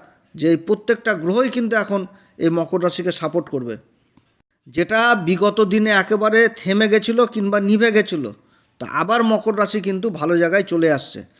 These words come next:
তবে এই সময়কালে মকর রাশিকে বিশেষ সাবধানেও থাকতে হবে।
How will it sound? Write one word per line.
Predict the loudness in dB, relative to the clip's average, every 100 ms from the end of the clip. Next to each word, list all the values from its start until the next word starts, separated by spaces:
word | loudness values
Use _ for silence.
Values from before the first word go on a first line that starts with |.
| -20 _ -4
তবে | 0 2
এই | 0
সময়কালে | 0 0 2 2 0
মকর | -2 -2 -2
রাশিকে | -2 -2 0 0
বিশেষ | -2 -6 -6
সাবধানেও | -6 -6 -2 0 0
থাকতে | -2 -4 -2
হবে। | -2 -2